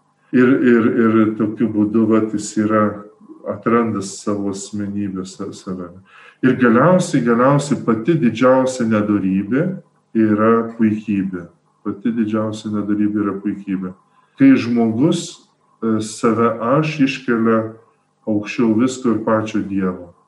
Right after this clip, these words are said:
Aš žinau geriau už viską. Egoizmas, ane? Bet, e, Dievas, e, davė giliausiai širdį aš tapatybės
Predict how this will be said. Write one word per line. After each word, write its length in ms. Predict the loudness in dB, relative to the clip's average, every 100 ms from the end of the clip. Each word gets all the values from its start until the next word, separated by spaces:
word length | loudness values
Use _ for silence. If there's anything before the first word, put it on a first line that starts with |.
| _ -10
Aš 360 | -8 -8 -10
žinau 400 | -10 -8 -6 -6 -4
geriau 400 | -4 -4 -4 -6
už 140 | -6
viską. 320 | -12 -16 -20 -20 _ _ -4
Egoizmas, 840 | -2 2 2 2 0 -2 -12 -14
ane? 300 | -12 -12 -12 -14 _ _ _ _ _
Bet, 300 | 0 2 2
e, 440 | -2 -6 -2 2 2
Dievas, 880 | 2 4 4 4 2 0 -6 -14 _ _
e, 400 | 4 4 4 0
davė 560 | 2 4 4 4 4 4
giliausiai 580 | 4 4 4 4 2 0
širdį 400 | 0 0 2 0 -2 -10 _ _ _ 2
aš 600 | 4 4 2 -2 -10 -18 _ _ _ _ _ -2
tapatybės 1080 | -2 0 0 0 -4 -2 0 2 4 2